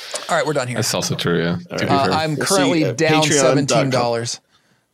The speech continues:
Speaker 1: in
Speaker 3: That's,
Speaker 1: stock.
Speaker 3: that's not as good as the last two days. Last two days you were
Speaker 1: Well,
Speaker 3: up
Speaker 1: in,
Speaker 3: all
Speaker 1: in
Speaker 3: day.
Speaker 1: this trade. I'm, I'm
Speaker 3: Oh.
Speaker 1: up eight hundred and one dollars, but in this current
Speaker 3: Okay.
Speaker 1: trade, I'm down.
Speaker 3: All right,
Speaker 1: Anyway,
Speaker 3: well,
Speaker 1: um, that's it. We'll talk more about things in the premium episode, which I
Speaker 3: Yeah.
Speaker 1: think Good was gonna advertise now.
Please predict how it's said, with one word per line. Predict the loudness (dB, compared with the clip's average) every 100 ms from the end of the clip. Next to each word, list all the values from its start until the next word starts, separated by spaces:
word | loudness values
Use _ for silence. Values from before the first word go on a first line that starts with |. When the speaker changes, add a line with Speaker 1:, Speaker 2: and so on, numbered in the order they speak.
| -8
Speaker 1:
in | -4
Speaker 3:
That's, | -4
Speaker 1:
stock. | -4 -8
Speaker 3:
that's | -4 -2
not | 0
as | 0
good | 2
as | 2
the | 2
last | 0 -2
two | -2
days. | 0 0
Last | -2 0
two | 0
days | 2
you | 4
were | 4
Speaker 1:
Well, | 2
Speaker 3:
up | -2
Speaker 1:
in, | -6 0
Speaker 3:
all | 2
Speaker 1:
in | 4
Speaker 3:
day. | 4
Speaker 1:
this | 4 2
trade. | -2 -4 -6 -14 _ _ -6
I'm, | -4 -2
I'm | -4
Speaker 3:
Oh. | -2
Speaker 1:
up | 0 2 2
eight | 0 2
hundred | 2 0
and | 0
one | -2 -2
dollars, | -6 -8 -6
but | -6 -6 -6
in | -4
this | -4
current | -4 -4 -4 -6
Speaker 3:
Okay. |
Speaker 1:
trade, | -8 -10 _
I'm | -18 -18 _ _ _
down. | -14 -12 -14 _ -20 -20 -16 -10
Speaker 3:
All | -2
right, | 0
Speaker 1:
Anyway, | 0
Speaker 3:
well, | 2 2 2 2 0
Speaker 1:
um, | -2 -6 -12 -18 _ _ -12 -6
that's | -4 -2
it. | -4 -6 _ _
We'll | -4
talk | -2 0
more | 0
about | 2 0 0
things | -2 0 -2 -4
in | -2
the | -2
premium | -2 -2 0 0 0
episode, | -2 -4 -2 -2 -2
which | -2 -2
I | -2
Speaker 3:
Yeah. |
Speaker 1:
think | 0 0 0 -4 -6
Good | 0 4 2 2
was | -4 -4
gonna | -4
advertise | -4 -4 -6 -6
now. | -8 -12